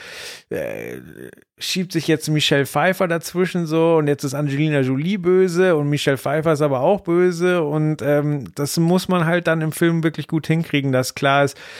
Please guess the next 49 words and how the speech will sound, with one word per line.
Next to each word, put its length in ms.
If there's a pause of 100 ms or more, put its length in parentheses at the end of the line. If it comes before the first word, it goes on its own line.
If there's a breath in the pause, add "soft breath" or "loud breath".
(200 loud breath)
wo 100
sind 220
denn 80
meine 180
Sympathien, 720
kann 200
ich 140
nachvollziehen, 800
warum 420
jemand, 480
äh, 140
in, 340
in 500
Anführungszeichen 800
böse 380
reagiert, 640 (420 loud breath)
ähm, 400 (560)
ist 280
das 120
alles 280
nachvollziehbar. 800
Und 180
wenn 140
man 180
das 220
hinkriegt, 440
dann 200
kann 180
das 160
ein 60
guter 240
Film 340
werden, 340
aber 380
der 220
Trailer 360
gibt 220
einem 140
jetzt 180
nicht 160
die 80
Sicherheit, 580
dass 140
das, 300
äh, 220
garantiert 460
so 120
funktionieren 560
wird. 160